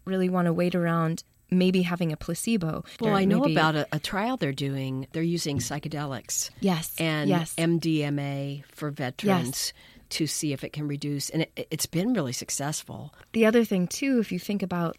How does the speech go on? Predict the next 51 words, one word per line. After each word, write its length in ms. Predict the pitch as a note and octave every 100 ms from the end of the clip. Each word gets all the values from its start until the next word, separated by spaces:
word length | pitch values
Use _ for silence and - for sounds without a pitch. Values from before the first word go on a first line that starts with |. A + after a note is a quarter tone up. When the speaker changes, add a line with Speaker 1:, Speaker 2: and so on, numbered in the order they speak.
| -
Speaker 1:
so 280 | - - G#3+
much 260 | A3 G3+ F#3
of 100 | F3+
the 80 |
brain 420 | E3 F3 F3+ F3+ F3
when 140 | E3+
it 100 | F3
has 180 | F3 D#3
to 100 | E3
do 200 | E3+ E3+
with, 160 | E3 E3+
like, 220 | D#3 -
depression 560 | E3+ - E3 - D#3+
or 100 | D#3 D#3+
not 200 | D#3+ -
sleeping 340 | F3 E3 D#3+
or 120 | D#3+
anxiety, 680 | D#3 D#3+ - E3+ E3+ D#3+ D3+ - - - _
it, 140 | - -
it's 200 | - F3
very 340 | F3 F#3 F3+ F#3
subjective. 600 | - E3 F3+ F3 - E3
So 260 | - F3 E3+
the 240 | E3+ E3 -
pill 300 | - A3+ F#3+
that 180 | F#3
might 260 | F#3 E3+ -
work 240 | F3+ F3
for 460 | - - E3+ E3 D#3 - - -
Bob 480 | F#3 G3 G3+ F3 D#3+ -
does 180 | F#3+ F3+
not 200 | F#3 -
necessarily 720 | F3 E3+ F3 - F3 F3 E3
cure 440 | - - F3+ E3+
P 200 | E3 -
T 180 | E3+ F3
S 200 | D#3+ -
D 340 | - F3 D#3+ D#3+
in 340 | D#3+ D#3+ D#3 D3+ - - - -
John, 560 | F3+ F#3+ D#3+ D3+ C#3+ F3+
you 140 | G3 F3
know, 100 | E3
for 200 | - E3+
example. 420 | E3+ E3+ E3 D#3+
So 240 | - F3
I 80 | E3+
think 260 | - F#3+ F#3
that's 440 | F3 E3+ - -
one 360 | F3+ F3 F3 F3+
of 120 | F3+
the 260 | E3 D#3+